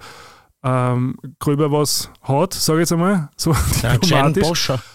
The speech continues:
Speaker 2: ja.
Speaker 1: Und die halt einfach in diesem Format gelernt, oder die war ja schon in sehr vielen Formaten, einfach in diesem Format gelernt hat, dass dieses Verhalten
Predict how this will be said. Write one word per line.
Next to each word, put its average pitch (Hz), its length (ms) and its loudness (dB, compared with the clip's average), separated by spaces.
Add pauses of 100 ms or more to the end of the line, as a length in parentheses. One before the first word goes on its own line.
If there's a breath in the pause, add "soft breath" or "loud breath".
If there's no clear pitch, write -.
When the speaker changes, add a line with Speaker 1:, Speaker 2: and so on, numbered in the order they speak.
(120)
Speaker 2:
ja. 139 100 0
Speaker 1:
Und 147 220 -2
die 175 120 0
halt 160 120 0
einfach 147 280 0
in 160 80 0
diesem 147 200 -2
Format 139 600 -2 (360)
gelernt, 143 380 0
oder 143 160 -2
die 123 60 -4
war 135 80 2
ja 131 40 0
schon 135 120 0
in 127 40 -2
sehr 139 120 -2
vielen 139 140 -2
Formaten, 127 360 -2
einfach 131 140 -2
in 139 40 2
diesem 135 200 -2
Format 135 320 0
gelernt 131 300 -2
hat, 156 180 -2 (380 loud breath)
dass - 160 0
dieses 160 300 0
Verhalten 139 760 -2